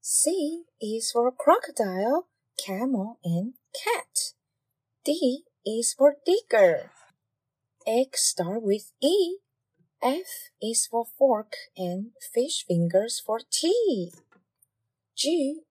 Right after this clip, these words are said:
is for grasshopper. H is for honey. I is for ice cream to eat when it's sunny. J is for jelly. K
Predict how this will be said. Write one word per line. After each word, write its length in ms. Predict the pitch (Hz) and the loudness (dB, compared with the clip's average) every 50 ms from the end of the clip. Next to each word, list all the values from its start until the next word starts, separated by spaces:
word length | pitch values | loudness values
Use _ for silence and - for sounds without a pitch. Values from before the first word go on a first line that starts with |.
| _ _ - | _ _ -8
is 260 | 240 233 233 226 - | -6 -6 -6 -6 -8
for 180 | - 220 208 - _ | -8 -10 -10 -10 _
grasshopper. 840 | - - 294 381 466 - - - - 185 175 - 170 156 147 160 _ _ _ _ _ _ _ _ _ _ - | -4 -2 -2 -2 -2 -2 -4 -4 -4 -10 -12 -10 -10 -12 -12 -14 _ _ _ _ _ _ _ _ _ _ -4
H 500 | 294 320 359 508 523 - - - - _ - | -2 -2 -4 -6 -4 -4 -4 -4 -4 _ -6
is 220 | 247 247 269 - - | -6 -6 -4 -4 -2
for 200 | - 294 302 320 | 0 0 0 0
honey. 760 | 339 - 359 359 453 494 494 466 381 311 247 202 175 156 - - _ _ - - - _ _ _ _ _ _ _ _ _ _ _ - | -2 -4 -2 0 2 2 2 2 2 2 4 4 2 2 0 -6 _ _ -20 -20 -20 _ _ _ _ _ _ _ _ _ _ _ -4
I 400 | 302 320 339 311 269 254 254 269 - _ _ | -2 -2 -2 -2 -4 -4 -6 -10 -12 _ _
is 240 | - 240 254 262 - | -4 -2 -2 -2 -4
for 260 | - - - 254 - - | -6 -4 -4 -4 -4 -2
ice 240 | - 339 427 - - | -4 -4 -2 -4 -4
cream 280 | - - 247 254 294 302 - - | -2 0 0 0 0 0 -4 -4
to 80 | - - | -4 -6
eat 440 | - 254 214 196 190 208 - - - _ _ _ | -6 -6 -6 -6 -8 -12 -14 -18 -18 _ _ _
when 220 | - 170 170 165 - _ - | -8 -6 -6 -6 -8 _ -12
it's 280 | 214 240 - - - - - | -12 -10 -8 -4 -2 0 2
sunny. 460 | - 294 349 466 494 466 370 214 165 - _ _ _ _ _ _ _ _ _ _ _ _ _ _ - | 2 4 4 4 4 4 2 0 -2 -6 _ _ _ _ _ _ _ _ _ _ _ _ _ _ -8
J 420 | - - 302 370 392 311 339 381 392 _ _ _ - | -2 0 2 2 2 2 0 -2 -6 _ _ _ -4
is 240 | 269 294 320 - - | -4 -2 -4 -4 -4
for 120 | - 311 311 320 _ | -2 -2 -2 -2 _
jelly. 680 | - - 302 370 453 453 415 330 254 196 185 180 - _ _ _ _ _ _ _ _ _ _ _ _ _ _ _ _ - | -2 0 2 2 2 2 2 2 2 0 -2 -6 -10 _ _ _ _ _ _ _ _ _ _ _ _ _ _ _ _ -12
K 500 | - - - 277 262 233 220 226 254 285 | -4 2 4 6 6 6 4 0 -6 -8